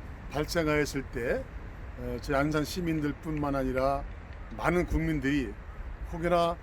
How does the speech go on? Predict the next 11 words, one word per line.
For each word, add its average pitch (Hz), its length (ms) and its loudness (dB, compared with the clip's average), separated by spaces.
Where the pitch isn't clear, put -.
중국인들, 156 840 2
또 156 80 -2
외국인들이 143 680 2
가장 147 320 -2
많이 139 220 2
거주하고 120 480 -2
있는 131 320 -2
안산시에 147 840 2
많은 143 260 0
걱정을 139 600 -4
해주셨습니다. 123 840 -4